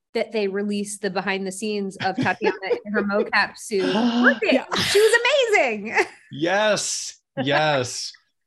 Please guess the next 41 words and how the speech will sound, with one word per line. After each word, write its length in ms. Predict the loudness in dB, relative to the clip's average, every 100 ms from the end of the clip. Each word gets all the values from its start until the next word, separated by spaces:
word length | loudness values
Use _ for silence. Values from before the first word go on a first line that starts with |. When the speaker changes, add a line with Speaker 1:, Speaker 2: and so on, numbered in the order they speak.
| -4
Speaker 2:
Release 500 | 0 0 0 -4 -4
the 80 | -2
mocap 500 | 0 0 0 -2 -2
suit 260 | -6 -6
twerk. 440 | -4 0 0 0 -6 _ _ _ -16 -10 -10 -10 -4
So 100 | -2
at 100 | -2
the 60 |
very 280 | -2 0 0
end, 80 | 0
we 80 | -2
find 280 | -2 -2
out 240 | 0 0 -2
Hulk 240 | -6 -8 -6
Bruce 300 | -4 -4 -6
was 160 | -8 -8
away 600 | -4 -2 0 0 0 -4
on 400 | -4 -4 -2 -6
Sakaar 560 | -10 -10 -4 -2 -2 -2
and 100 | -2
we 100 | -2
meet 200 | -4 -6
his 160 | -10
son 180 | -10 -12
Scar. 640 | -6 0 0 2 0 -2 -8 -20 -16 -12 -12
Uh, 80 | -12 -12 -6
does 140 | -2
that 260 | -2 -2 -2
all 320 | 0 0 -2
come 200 | -6 -6
about, 280 | -2 -4 -2
like, 220 | -4 -4 -10
one 220 | -6 -4
day 80 | -2
you're 120 | -2
working 300 | -4 -6 -4
on 100 | -4
the 60 | -2
show 240 | -2 -2
and 100 | -4
you 120 | -6